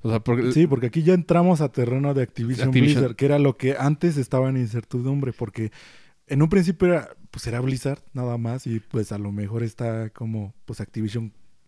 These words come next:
Speaker 1: Sí,
Speaker 2: nada
Speaker 1: a-,
Speaker 2: más ahí.
Speaker 1: adherido.
Speaker 2: <laughs>
Speaker 1: Pero este güey es el, el C E O de toda la compañía.
Speaker 2: Ujú.
Speaker 1: Eh, y aquí hay otra cuestión que el mismo Activision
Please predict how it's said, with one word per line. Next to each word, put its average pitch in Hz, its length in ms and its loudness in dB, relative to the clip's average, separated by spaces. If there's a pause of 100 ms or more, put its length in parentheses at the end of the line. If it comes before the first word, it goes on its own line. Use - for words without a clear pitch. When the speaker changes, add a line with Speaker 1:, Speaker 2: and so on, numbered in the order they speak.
(380)
Speaker 1:
Sí, 156 220 -2
Speaker 2:
nada 110 260 2
Speaker 1:
a-, 123 40 2
Speaker 2:
más 117 120 -2
ahí. 120 100 4
Speaker 1:
adherido. 123 320 4
Speaker 2:
<laughs> - 300 -8
Speaker 1:
Pero 165 200 4
este 156 220 0
güey 127 180 2
es 120 100 -2
el, 117 140 -4
el 104 160 -4
C 117 160 -4
E 113 60 2
O 107 120 2
de 104 100 0
toda 104 240 -2
la 85 120 -8
compañía. 98 480 2
Speaker 2:
Ujú. 147 100 2 (260)
Speaker 1:
Eh, 131 420 2
y 139 120 2
aquí 196 220 4
hay 196 120 8
otra 190 200 4
cuestión 123 420 0
que 117 360 2 (180)
el 113 140 0
mismo 120 380 2
Activision 110 680 -2